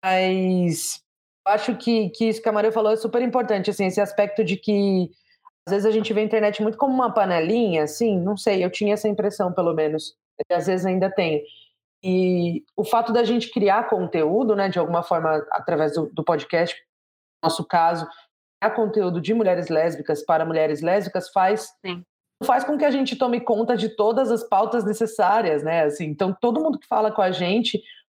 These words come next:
Speaker 1: sobre criação de conteúdo ou que tem vontade de fazer,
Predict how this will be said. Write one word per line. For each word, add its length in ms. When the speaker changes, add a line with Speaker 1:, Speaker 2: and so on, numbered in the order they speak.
Speaker 1:
sobre 360
criação 440
de 80
conteúdo 640
ou 80
que 80
tem 120
vontade 440
de 80
fazer, 600